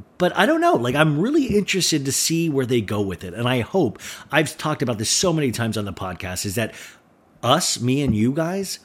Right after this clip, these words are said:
we thought, we overthought about this. We overanalyzed this, all of the moments. And I hope, I pray, yes, I have prayed to little baby Jesus about this, that the production company thought about this show and this season way more than we did. And we thought about it a lot.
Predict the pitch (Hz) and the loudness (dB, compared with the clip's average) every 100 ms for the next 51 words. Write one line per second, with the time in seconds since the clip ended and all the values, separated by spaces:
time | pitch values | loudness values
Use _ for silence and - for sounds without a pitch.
0 | _ - 113 226 220 165 151 139 131 - | _ -6 2 2 2 2 2 2 -2 2
1 | 151 147 117 101 95 90 85 - 82 - | 4 4 2 -2 -4 -6 -8 -10 -10 -6
2 | 190 - 151 160 120 107 92 87 82 78 | -6 -2 2 2 2 -2 -4 -6 -8 -10
3 | 82 82 - 190 170 120 104 90 78 80 | -10 -10 0 2 2 2 -2 -4 -6 -8
4 | 123 123 120 - - - - - - - | -2 0 0 0 0 0 -2 -16 -14 -2
5 | - - - 214 143 90 71 135 196 - | -2 -2 0 2 2 0 -4 2 2 2
6 | - 175 208 107 - - 151 117 98 110 | -4 2 2 2 -4 -2 2 2 2 -2
7 | 101 98 92 87 92 85 85 98 87 - | -2 -2 -4 -4 -6 -8 -6 -6 -8 -8
8 | 90 - 107 123 - 110 156 - 165 127 | -8 -6 -4 -2 0 0 0 -2 -4 -4
9 | 127 113 107 104 104 - - - - 156 | -4 -4 -2 -2 -2 -6 -14 -8 0 2
10 | 180 - 113 110 107 110 - 98 - 101 | 0 0 -2 0 -2 -2 -4 -2 0 0
11 | 90 87 - 92 95 120 - 107 90 92 | -2 -4 -6 -2 0 2 4 2 0 -2
12 | 87 - - - 95 110 104 90 85 80 | -6 -10 -14 -4 0 2 2 0 -4 -6
13 | 80 80 73 67 - _ - 92 87 104 | -8 -8 -8 -12 -16 _ -8 -4 0 2
14 | 101 87 80 78 80 80 80 76 67 - | 2 0 -4 -6 -6 -6 -8 -8 -10 -16